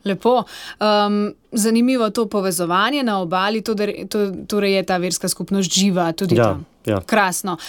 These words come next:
Speaker 1: Naj tako ostane. In junij je, izpiti so, računalništvo študiraš, si rekel. Eh, kako natrpano imate te naslednje mesece?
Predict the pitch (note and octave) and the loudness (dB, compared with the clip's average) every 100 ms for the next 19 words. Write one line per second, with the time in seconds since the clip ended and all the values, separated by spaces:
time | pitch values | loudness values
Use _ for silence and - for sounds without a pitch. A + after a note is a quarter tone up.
0 | - A3 A3+ G#3+ A3+ G3 - G#3+ B3+ F4+ | -4 0 0 0 0 0 2 2 4 2
1 | F#4 E4+ - - A3 A3 G#3+ G#3 G3 - | 0 0 -6 -6 0 0 2 0 -4 -4
2 | G#3 C#4+ D4+ C#4 B3 A#3+ A#3 A3+ G#3+ - | -2 2 2 2 2 2 0 0 -2 0
3 | A#3 - C4 C4 B3 G#3+ A3 G#3 G3+ - | 0 2 0 0 0 0 4 4 2 -2
4 | - A3 - A3 G#3+ A3 - G#3+ - G3+ | -4 -2 0 2 2 0 -2 -6 -4 -2
5 | G3+ G3 - G3+ F#3+ F#3 G3 F#3 - - | 0 0 -2 0 -2 0 0 0 -4 -12
6 | - G3 F#3+ G3 B3 A3 G3+ G#3 F#3 G3 | -2 0 0 0 2 2 0 -2 0 -2
7 | F#3+ F#3 F3+ F3 F#3+ F3+ E3+ E3 - F3+ | 0 0 -2 -2 -2 0 0 -2 -2 0
8 | E3+ F3+ F#3+ E3+ E3+ E3 E3 E3 - | 0 0 0 0 2 0 0 -4 -6